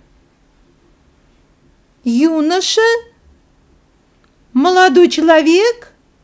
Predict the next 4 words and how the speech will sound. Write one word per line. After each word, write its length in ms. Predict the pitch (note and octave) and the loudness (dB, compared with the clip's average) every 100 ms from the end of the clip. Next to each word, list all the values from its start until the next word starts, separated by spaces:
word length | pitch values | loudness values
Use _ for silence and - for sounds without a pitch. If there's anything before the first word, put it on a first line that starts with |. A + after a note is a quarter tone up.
| _ _ _ _ _ _ _ _ _ _ _ _ _ _ _ _ - | _ _ _ _ _ _ _ _ _ _ _ _ _ _ _ _ -6
Да. 560 | A#3+ D#4 F4+ D4 D#4+ - _ _ _ _ _ _ _ _ _ _ _ _ _ | -2 0 0 0 -4 -10 _ _ _ _ _ _ _ _ _ _ _ _ _
Он 420 | - D#4 G4 A#4+ B4 _ _ _ _ _ _ | -2 2 2 0 -8 _ _ _ _ _ _
юноша 1300 | B3 A#3 A#3 D4+ C4 A#3 A#3 B3 - B3 B3 C4 D4+ - _ _ _ _ _ _ _ - | -6 0 0 2 0 -2 -2 -4 -4 -4 -2 -4 -8 -16 _ _ _ _ _ _ _ -4
или 420 | A#3 D4+ D#4+ F#4 | -2 2 2 2